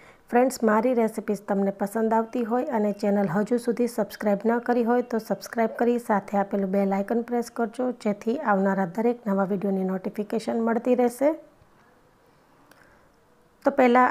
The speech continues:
આપણે રગડો બનાવવા માટે એક કપ સફેદ વટાણા આવે છે, સૂકા વટાણા છે તે લીધા છે. તેને આપણે પાણી નાખી અને સારી રીતે આ રીતે હાથેથી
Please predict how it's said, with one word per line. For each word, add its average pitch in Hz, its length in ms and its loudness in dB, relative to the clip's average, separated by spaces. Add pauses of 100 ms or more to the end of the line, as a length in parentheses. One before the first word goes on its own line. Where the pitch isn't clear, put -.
આપણે 196 280 0
રગડો 214 300 2
બનાવવા 220 380 2
માટે 208 200 0 (280)
એક 226 120 -4 (120)
કપ 202 340 0
સફેદ 190 400 2
વટાણા 208 420 2
આવે 226 180 2 (120)
છે, 233 80 0 (220)
સૂકા 208 420 0
વટાણા 214 420 2
છે 226 240 0
તે 233 220 4
લીધા 214 340 2
છે. 311 180 2 (1040)
તેને 240 300 6
આપણે 240 260 -2 (140)
પાણી 196 340 4
નાખી 208 320 -2 (140)
અને 196 120 2 (120)
સારી 214 340 4
રીતે 190 320 -2 (580)
આ 131 200 4
રીતે 196 320 -2
હાથેથી 196 420 -2